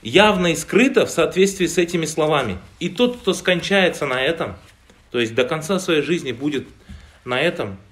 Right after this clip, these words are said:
не отступится от "ля иляха илляллах". Пророк, саллаллаху алейхи ва саллям, сказал: "Лям тамассаху нар", не коснется его огонь,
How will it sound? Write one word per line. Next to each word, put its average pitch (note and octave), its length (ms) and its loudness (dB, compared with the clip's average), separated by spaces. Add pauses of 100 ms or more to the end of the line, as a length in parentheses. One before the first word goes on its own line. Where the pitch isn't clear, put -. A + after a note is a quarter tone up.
(140)
не C3+ 160 -4
отступится F#3+ 680 -2
от C#3+ 140 -4
"ля C#3 160 2
иляха B2+ 260 -2
илляллах". A#2+ 400 -4 (420)
Пророк, C3 220 2
саллаллаху B2+ 280 -2
алейхи - 0 -
ва C3 60 -2
саллям, - 40 -6
сказал: A#2 240 -2
"Лям D#3 260 -4
тамассаху A#2 560 -10
нар", G2+ 380 -8 (420)
не E3 120 -2
коснется C3+ 500 -6
его G2 180 0
огонь, F2 280 -8